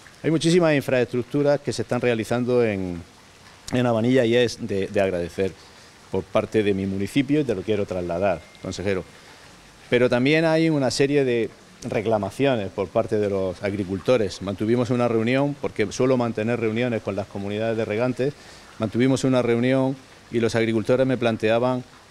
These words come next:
que estaba entrando, esto es una zona eminentemente cítrica también, tenemos mucha producción de cítricos,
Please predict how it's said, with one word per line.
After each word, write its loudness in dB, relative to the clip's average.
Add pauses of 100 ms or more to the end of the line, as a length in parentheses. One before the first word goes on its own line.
que -2
estaba 0
entrando, 0 (180)
esto -6
es -6
una -4
zona -4 (200)
eminentemente 0
cítrica 0
también, 0
tenemos 0
mucha 0
producción 0
de 0
cítricos, -2